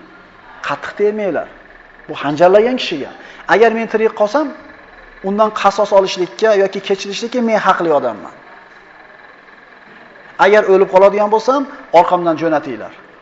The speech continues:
Allohning oldida u bilan husumatlashaman", dedi. Ya'ni shunday kishiga ham yaxshi muomala qilib turinglar. Tirik qolsam kechiradigan yoki jazolaydigan men bo'laman, qasos oladigan.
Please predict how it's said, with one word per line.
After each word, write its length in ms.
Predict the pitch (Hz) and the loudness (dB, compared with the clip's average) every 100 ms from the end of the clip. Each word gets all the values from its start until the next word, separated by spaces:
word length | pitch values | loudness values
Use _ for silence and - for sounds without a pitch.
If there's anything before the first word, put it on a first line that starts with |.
| - - - - - | -20 -20 -20 -20 -14
Allohning 460 | - 156 160 156 160 | -2 0 2 2 2
oldida 160 | 151 151 | 0 -2
u 80 | |
bilan 200 | 147 139 | -4 -6
husumatlashaman", 720 | 127 - 143 110 117 - 104 98 | -8 -10 -10 -10 -12 -14 -16 -20
dedi. 220 | - - - - - - | -20 -20 -20 -20 -16 2
Ya'ni 220 | 165 233 180 - | 4 4 0 -6
shunday 360 | - 254 233 | -2 4 4
kishiga 320 | 220 - 220 262 | 4 -2 2 2
ham 120 | 285 - - - | 2 -2 -16 2
yaxshi 360 | 185 208 - | 4 4 4
muomala 280 | 226 220 220 | 2 4 4
qilib 160 | - - | 0 -2
turinglar. 300 | 226 202 165 | 2 2 2
Tirik 260 | 226 254 | 0 0
qolsam 260 | 233 226 190 | 2 2 0
kechiradigan 720 | 220 220 226 226 226 247 269 | 0 0 4 4 4 2 2
yoki 240 | 208 220 220 | 4 0 2
jazolaydigan 560 | 208 208 233 233 262 285 | 2 4 6 6 6 6
men 160 | 302 262 | 6 8
bo'laman, 360 | 214 147 - | 6 6 0
qasos 340 | - 185 185 180 | 0 2 2 2
oladigan. 440 | 156 127 113 98 | 2 2 -4 -14